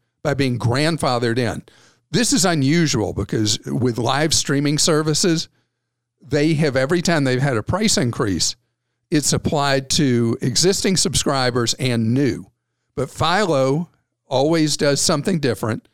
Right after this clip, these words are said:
and they're doing it again, where if you sign up before the price increase on June eighth, I think is the day of the increase, you avoid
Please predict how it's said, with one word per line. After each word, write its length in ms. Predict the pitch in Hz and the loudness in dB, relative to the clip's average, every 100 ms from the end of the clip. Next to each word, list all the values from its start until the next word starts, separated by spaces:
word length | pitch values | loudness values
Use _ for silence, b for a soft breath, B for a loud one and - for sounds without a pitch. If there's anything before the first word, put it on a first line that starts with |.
| _ _ _ - | _ _ _ -4
and 140 | 147 | 0
they're 120 | 131 | 0
doing 340 | 127 135 131 123 | 2 2 2 0
it 100 | 117 | -2
again, 440 | 110 110 80 - _ _ _ _ _ | -2 -4 -4 -12 _ _ _ _ _
where 480 | 180 117 113 113 - | -2 0 2 0 0
if 200 | 120 - | -2 0
you 200 | 117 165 | 0 2
sign 480 | - 180 135 131 127 | 2 0 0 0 2
up 240 | 165 156 | 0 -2
before 280 | 135 - 143 | -4 -2 -2
the 100 | 123 | -2
price 420 | - 175 214 - | -2 0 0 2
increase 680 | 175 135 - 120 104 113 - - | 0 0 -2 0 0 0 -4 -4
on 340 | 131 117 117 | -2 0 0
June 720 | 113 135 151 175 190 190 185 - _ _ _ _ _ _ _ - | 0 2 2 2 2 2 0 -4 _ _ _ _ _ _ _ -2
eighth, 320 | 147 202 185 | 0 2 2
I 120 | 147 | 0
think 200 | 151 170 | 2 0
is 140 | 160 143 | 0 0
the 120 | 139 | 0
day 180 | 147 139 | 2 2
of 60 | |
the 120 | 135 127 | 2 2
increase, 520 | 127 156 113 127 - _ _ _ _ _ | 0 0 0 0 -4 _ _ _ _ _
you 340 | 131 160 190 | 0 2 2
avoid 760 | - 131 127 147 190 175 135 | 0 -2 0 2 2 2 0